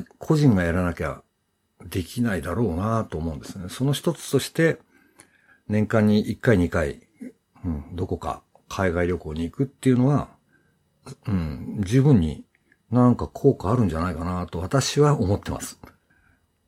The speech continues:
そう、今回は台湾だったんですけど、あ、台湾はね、私はもう結構行ってるんでね。行ってるんですけども、毎回その行ったことないところに足を運ぶようにしてます。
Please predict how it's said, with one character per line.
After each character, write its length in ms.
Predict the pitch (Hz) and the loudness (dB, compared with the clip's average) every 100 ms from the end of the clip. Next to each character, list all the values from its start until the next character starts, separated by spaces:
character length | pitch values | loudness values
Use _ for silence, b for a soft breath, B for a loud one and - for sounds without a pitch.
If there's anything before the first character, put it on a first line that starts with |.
| _ _ _ _ | _ _ _ _
そ 160 | - - | -18 -4
う、 40 | |
今 180 | - 180 | 4 8
回 140 | 123 | 8
は 100 | 87 | 6
台 240 | 82 120 127 | 4 6 8
湾 440 | 127 92 80 76 | 8 8 2 0
だ 80 | 76 | -4
っ 100 | 71 | -6
た 140 | - 76 | -6 -6
ん 80 | |
で 60 | 69 | -6
す 120 | - | -8
け 100 | 69 | -12
ど、 320 | 73 82 65 - - - | -8 -6 -8 -12 -18 -6
あ、 120 | 110 | -4
台 220 | - 165 180 | 2 6 8
湾 160 | 175 | 8
は 80 | 90 | 6
ね、 80 | 80 | 4
私 320 | 82 - - | 0 -4 0
は 100 | 110 | 2
も 140 | 110 | 2
う 20 | 82 | 0
結 180 | 147 | -4
構 140 | 143 71 | -4 -6
行 80 | 80 | -6
っ 40 | |
て 140 | - 139 | 0 4
る 100 | 143 | 4
ん 60 | |
で 100 | 73 | 2
ね。 180 | 78 117 _ b b b - | -6 -10 _ b b b -14
行 140 | 90 | -12
っ 40 | |
て 120 | - 151 | -2 0
る 80 | |
ん 80 | 156 | 2
で 80 | 120 | 0
す 80 | - | 2
け 100 | 113 | 0
ど 60 | |
も、 120 | 110 110 | 2 4
毎 240 | 143 147 | 4 4
回 380 | 147 143 143 139 | 6 8 8 6
そ 120 | - | 2
の 100 | 117 | 2
行 100 | 107 | 2
っ 40 | - | 2
た 140 | 135 | 2
こ 100 | 127 | 2
と 100 | 101 | 2
な 140 | 101 | 4
い 80 | 120 | 2
と 100 | - | 0
こ 120 | - | -6
ろ 240 | 82 76 - | -4 -4 -2
に 180 | 117 104 | 0 0
足 220 | 87 - | -2 -2
を 100 | 85 | -2
運 300 | - 78 85 | -4 -6 -4
ぶ 100 | 85 | -2
よ 120 | 85 | -2
う 20 | |
に 100 | 80 | -6
し 60 | 82 | -10
て 100 | - | -12
ま 80 | - | -16
す。 220 | - _ | -20 _